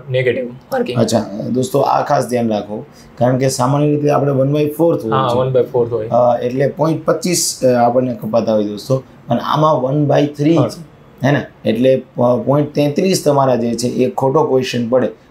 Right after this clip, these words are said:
Speaker 2: તો negative જવાના જે છે એ પૂરેપૂરી શક્યતાઓ છે. અ, બીજું sir કે, અ, સી બી ટી વન
Speaker 1: હમ.
Speaker 2: સો માર્કની છે,
Speaker 1: હમ.
Speaker 2: નેવું મિનિટનો સમય ફાળવશે,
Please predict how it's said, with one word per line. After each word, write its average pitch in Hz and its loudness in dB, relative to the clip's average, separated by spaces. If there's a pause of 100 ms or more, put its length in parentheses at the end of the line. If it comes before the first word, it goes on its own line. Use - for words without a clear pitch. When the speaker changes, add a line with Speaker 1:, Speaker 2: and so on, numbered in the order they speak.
Speaker 2:
તો 127 4
negative 127 2
જવાના 113 2
જે 101 -2
છે 110 -2 (200)
એ 120 2
પૂરેપૂરી 127 0
શક્યતાઓ 101 0
છે. 98 -2 (760)
અ, 160 4
બીજું 170 0
sir 180 0 (440)
કે, 180 2
અ, 156 -2
સી 165 0
બી 196 4
ટી 196 2
વન 160 2
Speaker 1:
હમ. - -10
Speaker 2:
સો 123 2
માર્કની 127 0
છે, 117 -6
Speaker 1:
હમ. - -4
Speaker 2:
નેવું 131 2
મિનિટનો 127 0
સમય 123 0
ફાળવશે, 123 0